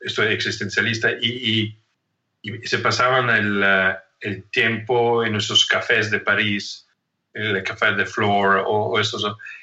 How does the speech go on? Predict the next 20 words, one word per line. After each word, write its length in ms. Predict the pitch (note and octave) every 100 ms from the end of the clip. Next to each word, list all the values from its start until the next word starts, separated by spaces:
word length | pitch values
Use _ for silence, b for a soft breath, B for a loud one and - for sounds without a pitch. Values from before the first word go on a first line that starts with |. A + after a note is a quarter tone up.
| B _ -
y, 460 | A2 G#2+ A2 G#2+ - _ _ _ _ _ _ _ -
y 140 | A#2
estaban 400 | A2 D3 D3 C3
ya 340 | D3+ D3 C3 - F#3+
en, 220 | A2+ G#2 G#2+
en, 340 | - G#2 G#2 -
hablando 440 | G2 D3+ C#3 A2
de 80 | G2
temas 800 | A2+ G#2+ A#2 A2 A2 - - _ _ _ _
filosóficos, 760 | - G2+ F#2+ A2 A2 G#2+ G#2 G2
artísticos, 960 | F#2+ - G#2+ - A2 - G#2 G2 -
culturales, 840 | - G2 - G2 F#2+ G2 F#2+ - b b b b -
durante 300 | G#2 G2+ F#2+
todo 220 | G2 F#2
el 60 |
día. 220 | F#2 F2+ B B B B
Yo 120 | A#2
pienso 220 | A2+ D#3+ E3
que, 280 | A#2+ A2+
que 520 | A2+ A2 G#2 G2+ G#2